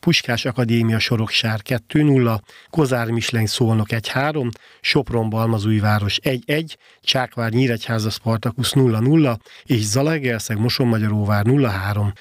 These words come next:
A tabella élén a harminckilenc pontos Puskás Akadémia áll, megelőzve a harmincnyolc pontos Soroksárt, a harminchét pontos Balmazújvárost és a harminchat pontos Békés Csabát. A Kisvárda harmincöt ponttal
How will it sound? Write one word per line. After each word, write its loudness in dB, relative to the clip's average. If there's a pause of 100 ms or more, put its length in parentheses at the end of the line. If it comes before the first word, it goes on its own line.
(140)
A -4
tabella 0
élén 2
a -2
harminckilenc 0
pontos -2
Puskás -2
Akadémia 0
áll, 0 (280)
megelőzve 0
a 0
harmincnyolc 0
pontos -2
Soroksárt, -2
a -2
harminchét -2
pontos -2
Balmazújvárost 0 (220)
és 0
a 0
harminchat -2
pontos -2
Békés 0
Csabát. -2 (280)
A -2
Kisvárda 0
harmincöt -2
ponttal 0